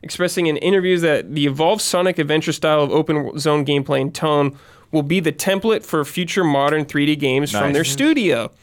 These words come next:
Speaker 1: How confident or hopeful do you feel about this, providing they can attempt to improve and evolve the formula,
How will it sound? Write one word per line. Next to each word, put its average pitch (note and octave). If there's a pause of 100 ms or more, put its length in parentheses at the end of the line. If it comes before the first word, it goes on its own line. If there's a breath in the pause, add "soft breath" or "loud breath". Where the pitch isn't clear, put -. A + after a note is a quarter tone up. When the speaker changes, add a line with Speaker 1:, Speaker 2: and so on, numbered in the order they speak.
(640 soft breath)
Speaker 1:
How B3+
confident A3
or D#3+
hopeful G#3
do E3+
you E3+
feel F#3+
about D#3+
this, D#3
providing D#3+ (440 soft breath)
they D#3+
can D#3
attempt E3+
to E3+
improve D#3+
and D3
evolve C#3+
the D3
formula, C#3+